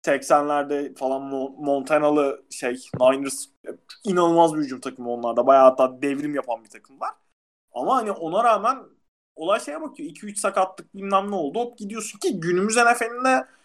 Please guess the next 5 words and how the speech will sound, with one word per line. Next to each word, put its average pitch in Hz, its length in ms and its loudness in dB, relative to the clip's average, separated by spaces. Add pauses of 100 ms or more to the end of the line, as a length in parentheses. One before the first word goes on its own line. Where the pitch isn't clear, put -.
(380)
işte 180 180 0
f-, - 200 -8 (120)
serbest 165 520 8
oyuncu 196 280 -6
piyasası, 196 720 -4